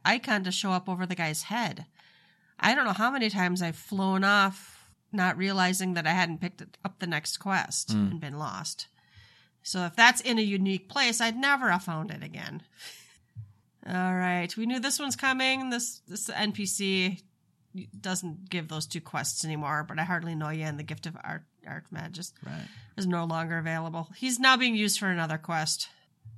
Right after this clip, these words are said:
Speaker 1: Let's see. Additional information has been added to the journal entries for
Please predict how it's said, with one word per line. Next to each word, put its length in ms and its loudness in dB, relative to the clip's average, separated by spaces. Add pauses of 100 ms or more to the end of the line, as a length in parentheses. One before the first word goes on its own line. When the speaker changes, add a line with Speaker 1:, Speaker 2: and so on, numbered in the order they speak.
(300)
Speaker 1:
Let's 340 -10
see. 760 -8 (200)
Additional 360 -2
information 480 -2
has 120 -2
been 140 -4
added 280 0
to 80 -2
the 120 -8
journal 340 -2
entries 300 -6
for 200 -16